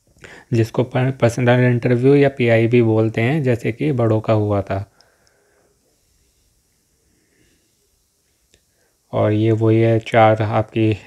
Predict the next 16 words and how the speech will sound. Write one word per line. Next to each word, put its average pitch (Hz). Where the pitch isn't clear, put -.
रिसेंट 110
की 117
पासपोर्ट 110
साइज 113
कलर 113
फोटोग्राफ 117
होनी 120
चाहिए, 127
और 113
बच्चे 107
की 110
वही 104
मार्कशीट 104
और 104
जो 104
भी 107